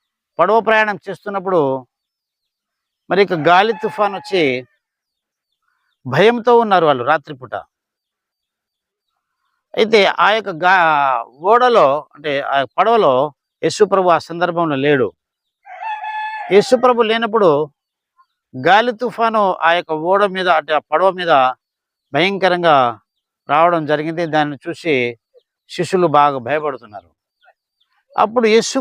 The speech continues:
ప్రభు వారిని రక్షించడానికి, వారిని కాపాడడానికి నీటి మీద నడుచుకుంటూ వెళ్ళాడు. అంటే యేసు ప్రభు నీటి మీద నడవడం అనేది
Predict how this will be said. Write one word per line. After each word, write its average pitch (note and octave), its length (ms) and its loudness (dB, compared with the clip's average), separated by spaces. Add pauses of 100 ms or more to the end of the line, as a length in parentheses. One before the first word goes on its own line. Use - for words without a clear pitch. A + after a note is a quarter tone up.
ప్రభు B3 200 2 (800)
వారిని A3 680 0 (640)
రక్షించడానికి, G#3 840 -2
వారిని F3 320 0
కాపాడడానికి E3+ 1120 -2 (600)
నీటి G#3+ 400 -2
మీద A#3+ 260 2
నడుచుకుంటూ F#3 520 -2
వెళ్ళాడు. A#2+ 360 -2 (1700)
అంటే D#3+ 480 2 (800)
యేసు F#3 260 0
ప్రభు A3 580 2 (500)
నీటి A3+ 340 0
మీద B3 260 4
నడవడం A3+ 640 0
అనేది F3+ 540 0